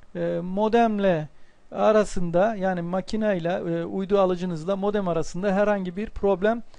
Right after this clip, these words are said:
olmadığını gösteriyor. E, bunun dışında biz bu testi bir de nerede yapalım? E,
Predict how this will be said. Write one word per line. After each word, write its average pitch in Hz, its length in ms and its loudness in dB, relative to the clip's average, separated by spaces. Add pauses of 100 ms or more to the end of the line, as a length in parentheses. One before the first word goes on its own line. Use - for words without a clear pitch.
(280)
olmadığını 214 500 2
gösteriyor. 151 640 -4 (500)
E, 180 280 -4
bunun 240 300 -2
dışında 226 640 0
biz 214 400 -8 (360)
bu 240 100 -6
testi 233 640 2
bir 202 460 -4
de 226 220 2 (360)
nerede 226 360 4
yapalım? 190 520 0 (640)
E, 170 100 -8